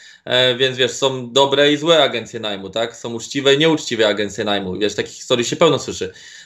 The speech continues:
Więc, y, w momencie, jak, wiesz, oddasz to dobremu gospodarzowi w zarządzanie,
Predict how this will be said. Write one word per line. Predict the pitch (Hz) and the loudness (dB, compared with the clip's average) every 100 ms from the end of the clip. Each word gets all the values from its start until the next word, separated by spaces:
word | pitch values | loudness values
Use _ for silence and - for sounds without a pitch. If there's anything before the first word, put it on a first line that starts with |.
| - | 0
Więc, | 131 131 123 143 | 2 2 -2 2
y, | 139 131 | 4 4
w | |
momencie, | 143 156 160 160 | 2 2 2 2
jak, | 147 139 | 2 2
wiesz, | 143 - | -2 0
oddasz | 156 151 143 - | -2 0 0 0
to | 147 | -4
dobremu | 143 147 151 | -2 0 -2
gospodarzowi | 143 - 147 139 143 139 | -4 -6 -6 -4 -4 -4
w | 131 | -2
zarządzanie, | 135 135 127 120 120 135 151 | -2 -2 0 0 2 2 0